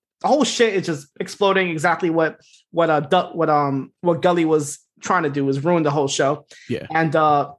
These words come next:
Speaker 1: Crystal's like, trying to tell Bill to do something. Bill's like, "I ain't moving. I, you know, I got shit all <laughs> over the place." So Crystal's like, "Fuck it. I'm gonna go in there." She goes in the cr-, in the ring. The crowd goes crazy. She takes out Ace with a Hurricanrana.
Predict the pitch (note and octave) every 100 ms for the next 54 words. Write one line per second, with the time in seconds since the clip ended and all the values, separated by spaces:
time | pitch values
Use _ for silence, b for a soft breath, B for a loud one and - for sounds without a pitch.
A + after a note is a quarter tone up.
0 | - - G#3 F#3 F3 D#3 D#3 C#3+ C#3 _
1 | _ _ - F3 D3+ E3+ D3+ C#3+ - E3+
2 | G3+ G#3 F#3 G3 F#3+ F#3 E3+ E3+ D#3 C3+
3 | D#3+ A#3+ G#3 A3 C#3+ C3+ D3+ F3+ C#3+ B2
4 | E3 F3 - G#3+ F3+ A3+ A3+ D3+ F#3 D3+
5 | - B B - F#3 A#3 A3+ F3+ E3 -
6 | G3 G3 F3 - G#3 G3+ E3+ E3+ E3 D#3+
7 | D#3 D#3 b b b - B3 A#3+ B3 A3
8 | G3 G#3+ G#3 G3+ F#3 E3+ F3 F3 F3 b
9 | b - C#3+ G#3 G#3 F#3 F3 - F3 E3+
10 | E3 D3+ D#3+ A#3 A3+ A3 - F#3 F#3+ F3+
11 | E3+ A3+ A3 G#3+ F#3+ G3 F#3+ F#3+